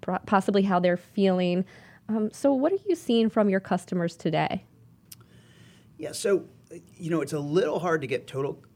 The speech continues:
Speaker 2: c-, consumer read because, well, the fact is people are increasingly going online.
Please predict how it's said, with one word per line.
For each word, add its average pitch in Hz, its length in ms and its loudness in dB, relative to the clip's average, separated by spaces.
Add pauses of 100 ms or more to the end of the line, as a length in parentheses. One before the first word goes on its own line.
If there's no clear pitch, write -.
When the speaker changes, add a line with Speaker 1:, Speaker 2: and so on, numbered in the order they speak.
Speaker 2:
c-, - 140 -20
consumer 160 400 -6
read 165 180 -2
because, 131 220 -8
well, 135 200 -4 (180)
the 127 100 -8
fact 165 460 -8
is 139 240 -4
people 165 320 -8
are 120 40 -2
increasingly 117 440 -8
going 107 340 -6
online. 98 640 -14